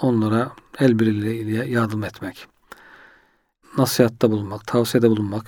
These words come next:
yanlış iş yapmamalar için gayret etmek gerekir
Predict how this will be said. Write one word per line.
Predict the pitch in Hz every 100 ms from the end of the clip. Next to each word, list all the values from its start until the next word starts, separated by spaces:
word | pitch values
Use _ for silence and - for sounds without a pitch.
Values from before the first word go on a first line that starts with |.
| -
yanlış | 123 120 120 120
iş | 120 -
yapmamalar | 131 131 117 110 101
için | 98 - 160 - -
gayret | - 127 110
etmek | 107 107 135 139 - _ - - - - - _
gerekir | - 139 113 - 151 143